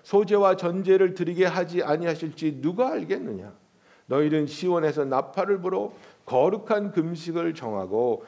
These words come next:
성회를 소집하라." 하고 말하고 있습니다. 하나님은 우리의 마음이 하나님 앞에서 찢어지고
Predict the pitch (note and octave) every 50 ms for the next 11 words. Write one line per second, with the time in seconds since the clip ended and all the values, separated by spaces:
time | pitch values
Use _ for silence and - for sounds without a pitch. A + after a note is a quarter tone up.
0 | - - _ _ - - G3+ G3+ G#3+ G#3+ G3+ G3 G#3 G3+ G#3 G#3+ - - G#3 A3
1 | C#4 C#4+ C#4 - - F#3+ - G3+ - G3+ G#3 - A#3+ - - - - - D3+ E3
2 | E3+ - - - - _ _ _ _ _ _ _ _ _ - - _ _ _ -
3 | - G#3 G#3+ A3+ A#3 A3+ A3 G#3 G#3 G#3+ G#3 G3+ G#3 - E3+ G3 G#3 G#3+ G#3+ A3+
4 | A3 A3 A3 G#3+ F#3+ F3+ A3 G3+ A3 A3+ A3+ A3+ A3+ G#3 G3 G#3 G#3 G#3 G#3 G#3
5 | G3+ F#3+ F#3+ G3+ G3+ G3 G3 G3 G3 - - G#3+ - - - - - - - -
6 | G#3 G3